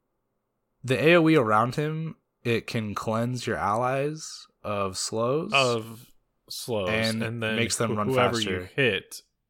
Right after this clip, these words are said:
Speaker 1: Yeah, and then basically, like, you basically, like, store all that up while you're dashing, and the first person you hit, uh, you basically, like, transfer those slows to them.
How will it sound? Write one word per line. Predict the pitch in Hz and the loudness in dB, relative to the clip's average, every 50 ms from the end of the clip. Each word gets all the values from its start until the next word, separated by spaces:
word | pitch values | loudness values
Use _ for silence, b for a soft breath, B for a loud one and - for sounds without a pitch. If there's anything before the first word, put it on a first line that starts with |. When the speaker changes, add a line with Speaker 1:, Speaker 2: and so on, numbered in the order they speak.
| _ _ _ _ _ _ _ _ | _ _ _ _ _ _ _ _
Speaker 1:
Yeah, | 110 123 117 107 | 2 6 6 6
and | 110 117 | 6 4
then | 117 | 2
basically, | 110 131 143 139 - - 143 | 2 2 2 2 4 4 4
like, | 127 123 113 107 - - _ _ | 4 4 2 0 -4 -10 _ _
you | - 117 127 123 | -4 -4 0 4
basically, | 143 147 135 - 147 | 4 2 4 4 4
like, | 139 117 - | 2 4 2
store | - - - 117 110 117 | 0 0 2 2 4 4
all | 117 113 117 117 | 4 4 4 4
that | 113 104 98 | 4 2 2
up | 95 98 110 117 - | 2 0 0 -2 -2
while | - 92 104 107 | -2 0 0 0
you're | 104 104 101 98 | 0 -2 -4 -4
dashing, | 95 92 95 92 101 101 - 123 123 127 123 113 | -4 -4 -2 -2 -2 -4 -4 -6 -6 -6 -6 -6
and | 107 107 107 104 98 95 - _ _ - | -6 -6 -6 -6 -8 -10 -12 _ _ -6
the | 107 | -6
first | 101 - - 120 104 - | -2 2 0 0 2 2
person | - 127 - - 117 | 0 0 0 0 -4
you | 117 107 95 | -4 -4 -4
hit, | 87 - 95 98 113 123 - _ _ _ _ _ _ _ _ _ _ _ - | -4 -2 -2 -2 -2 -4 -6 _ _ _ _ _ _ _ _ _ _ _ -4
uh, | 98 95 95 92 90 90 85 | -2 0 0 0 0 -2 -2
you | 87 101 104 | -4 -6 -2
basically, | 107 110 110 - - 117 | 0 0 0 0 -2 -2
like, | 107 98 90 | -2 -2 -4
transfer | - - - 98 98 98 98 - - 110 | -8 -8 -6 -4 -4 -4 -4 -4 -4 -2
those | 107 104 104 98 | -2 -2 -2 -2
slows | - - 92 98 98 101 98 - | -4 -2 -2 -2 -2 -4 -4 -6
to | - - | -8 -6
them. | 87 90 90 92 101 117 131 | -6 -4 -4 -4 -6 -8 -10